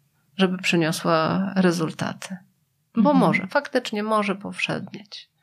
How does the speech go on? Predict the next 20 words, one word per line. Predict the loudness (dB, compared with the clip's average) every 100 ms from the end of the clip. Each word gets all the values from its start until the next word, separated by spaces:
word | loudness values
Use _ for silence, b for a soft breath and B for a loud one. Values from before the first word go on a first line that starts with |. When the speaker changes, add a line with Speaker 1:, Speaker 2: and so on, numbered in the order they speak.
| _ _ _ _ _ _ 0
Speaker 2:
Mhm. | 2 2 2 0
No |
szczególnie | 0 0 0 -2
przy | -2 -4
takiej | -2 -4
stałej | 0 2 4 2
faktycznie | 0 -2 -4 -2 0
grywalizacji, | 2 2 2 2 2 0 -8
gdzie | -4 -2
już | -2 -6 B B B B B _ _ _ _
nie | -2 0
wiem, | 0 0
nagrodą | 0 2 4 4 4
była | 4 2
firmowa | 2 0 2 2 2 0
bluza, | 2 0 2
już | 0 0
wszyscy | -4 2
ją | 2
mają. | 4 2 2